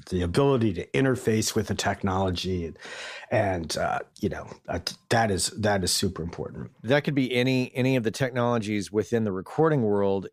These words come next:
Speaker 2: as well as the technologies on the periphery that, uh, aid us, like f-,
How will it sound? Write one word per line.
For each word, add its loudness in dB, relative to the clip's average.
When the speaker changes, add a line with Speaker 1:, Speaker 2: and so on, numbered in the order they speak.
Speaker 2:
as 0
well 2
as -2
the -12
technologies -2
on 0
the -2
periphery 0
that, -4
uh, -2
aid 2
us, 0
like -4
f-, -18